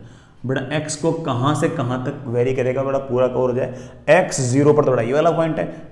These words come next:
X बढ़ते, बढ़ते, बढ़ते, बढ़ते, बढ़ते यहां L तक, एल लिख दे बेटा,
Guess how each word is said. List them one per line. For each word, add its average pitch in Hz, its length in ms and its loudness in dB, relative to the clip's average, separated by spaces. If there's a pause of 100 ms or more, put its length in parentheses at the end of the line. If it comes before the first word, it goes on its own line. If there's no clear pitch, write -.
(140)
X 143 220 -4
बढ़ते, 143 420 0
बढ़ते, 135 420 -2
बढ़ते, 127 400 -4
बढ़ते, 127 360 -6
बढ़ते 127 240 -4
यहां 110 200 -10 (920)
L 123 140 -8 (100)
तक, 117 160 -16 (440)
एल 117 120 0
लिख 107 240 -8
दे - 80 -6
बेटा, - 140 -6